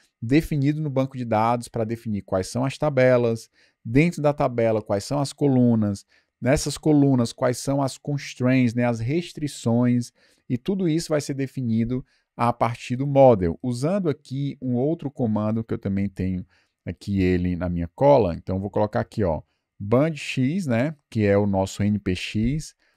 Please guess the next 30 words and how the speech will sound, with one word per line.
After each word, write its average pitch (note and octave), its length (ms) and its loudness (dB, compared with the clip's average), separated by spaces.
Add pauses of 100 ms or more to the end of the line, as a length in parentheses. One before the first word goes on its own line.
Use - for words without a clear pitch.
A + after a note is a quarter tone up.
(240)
é F#2 80 -6
o G2+ 160 0
correspondente G2+ 920 0
do F#2+ 60 -4
band, G2 360 0 (140)
Prisma E3 440 -2
Migrate, A#2+ 760 0 (520)
aí G#2+ 180 6
eu A2+ 60 6
vou A2+ 120 0
colocar A#2 400 4
aqui A2 400 -2
dev, A#2 640 0
o C3 100 -6
nome A#2+ 380 2
vai G#2 180 0
ser G2 380 -2
init, A#2+ 540 -4
que A2 60 -12
vai G2+ 120 2
ser G2+ 140 -4
a F#2+ 80 2
versão G2+ 400 -2
inicial G2 580 0
lá F#2+ 160 2
do F#2 140 -4
nome F2+ 180 -2
do F2 80 -6
nosso F2+ 260 -6
script, E3 560 -4